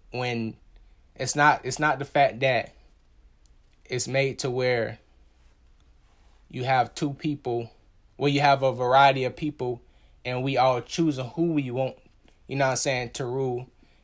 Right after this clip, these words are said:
It's to the point where they pick who they, they already elected who they wanted to be, you know what I'm saying, selected for the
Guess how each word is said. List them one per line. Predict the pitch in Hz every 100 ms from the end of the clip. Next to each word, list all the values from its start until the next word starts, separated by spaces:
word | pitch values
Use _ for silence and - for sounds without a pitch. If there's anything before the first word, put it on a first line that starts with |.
| _
It's | 135 -
to | 147
the | 135
point | - 147 117
where | 139 135 127
they | 117 127 135 135
pick | - 160 - -
who | 151 135
they, | 127 117 -
they | 127
already | 143 139 127
elected | 120 143 131 127 120
who | 143
they | 131 135
wanted | 123 131 139 120 - _ - _ -
to | 139
be, | 117 135 151 139 123 - _ _ _
you | 139
know | 131
what | 135
I'm | 120
saying, | 139 131 117
selected | - 127 - 110
for | - 135
the | 117 117